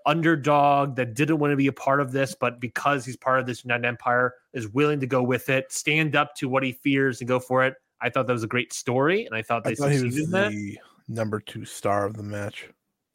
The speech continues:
Speaker 1: I agree. Haven't really given any compliments to the War Dogs yet. Uh, who
Speaker 2: Fitting.
Speaker 1: was, who was good in the War Dogs? Who could, who was good in the War Dogs?
Speaker 2: I know, uh, Clark Connors drank.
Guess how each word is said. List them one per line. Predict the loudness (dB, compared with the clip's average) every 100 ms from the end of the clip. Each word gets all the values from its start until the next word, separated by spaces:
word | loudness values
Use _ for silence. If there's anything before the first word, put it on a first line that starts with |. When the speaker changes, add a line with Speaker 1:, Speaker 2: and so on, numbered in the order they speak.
| -4
Speaker 1:
I | 0
agree. | 0 0 0 2 2 -2 _ _ _ _ _ _ _
Haven't | -12 0 2 4 6
really | 6 4
given | 4 4
any | 4 2
compliments | 0 -6 0 2 2 4 2 2 0
to | -4 -2
the | 0
War | 0 -2 2 4 6 4
Dogs | 2 2 2 2 -2 -6
yet. | 0 2 2 0 -4 -8 0
Uh, | 2 4
who |
Speaker 2:
Fitting. | 4 4
Speaker 1:
was, | 0 -6 _ -20 -20 _ _ _ _ _ 0
who |
was | 2 2 0
good | 0 2 2
in | 2
the | 0
War | 0 2 4 4 2
Dogs? | 0 -2 -2 -6 -10 -6
Who | -4 -2
could, | 0 -2 -2
who | 0
was | 0 0
good | -2 -2 0
in |
the | -2 -2
War | 0 0 0
Dogs? | 0 -2 -2 -4 -8 -16 -18 _ _ _ -20 -20 -20 -20 -20 -20 -18 -6
Speaker 2:
I |
know, | 0 4 6
uh, | 4 0
Clark | -4 -4
Connors | 0 0 0 -4
drank. | -4 -2 0 -2 -4